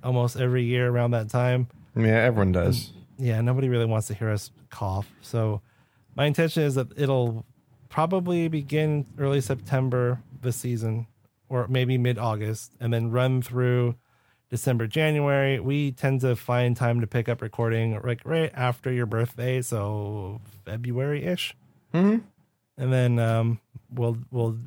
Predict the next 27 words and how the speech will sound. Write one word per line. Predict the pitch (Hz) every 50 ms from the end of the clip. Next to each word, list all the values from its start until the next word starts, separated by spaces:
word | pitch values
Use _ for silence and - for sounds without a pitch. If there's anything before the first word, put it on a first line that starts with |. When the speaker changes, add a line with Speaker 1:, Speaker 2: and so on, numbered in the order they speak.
| - - - _ -
Speaker 1:
record | - 123 120 113 110 101 - - 117 117 110
another | 113 113 104 104
batch, | 113 139 151 156 147 127 - - - - - - _
probably | 123 120 120
do | 117 117
some | 107 - 117
more | 107 92
interludes, | 113 117 113 113 113 113 113 110
and | 113 110
then | 107 107 107 110
release | 110 110 104 107 113 110 -
the | - - 101
second | - - 110 - 113 110 104
season. | - - 110 110 104 107 104 104 104 104 101 - _ _ _ _ _ _ _ -
Um, | 107 107 104 101 101 98 98 98 101 104 - _ _ _ _
or | - 120 117 110 92 - - - - _ _ _ _ _ - -
either, | - 165 160 165 165 156 139 127 127 - _ _ _ _ _ _ _ _ _
either | - 180 180 185 185
I'm | 180 170
gonna | 165 175 160 156
call | - 156 143 143 135 131
it | 113 104 123 127
season | 127 - - - 139 135 127 120 131 123 120
three, | - 120 120 123 117
part | 127 120 110 107
two, | 107 - 117 113 110 110 107
or, | 104 110 107 104 104